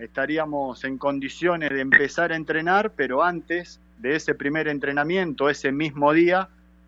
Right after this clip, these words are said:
tendrían que ser las pruebas rápidas de descarte. Así que estamos esperando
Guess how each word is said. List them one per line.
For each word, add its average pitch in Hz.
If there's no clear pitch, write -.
tendrían 147
que 139
ser 156
las 147
pruebas 147
rápidas 113
de 120
descarte. 135
Así 117
que 147
estamos 151
esperando 139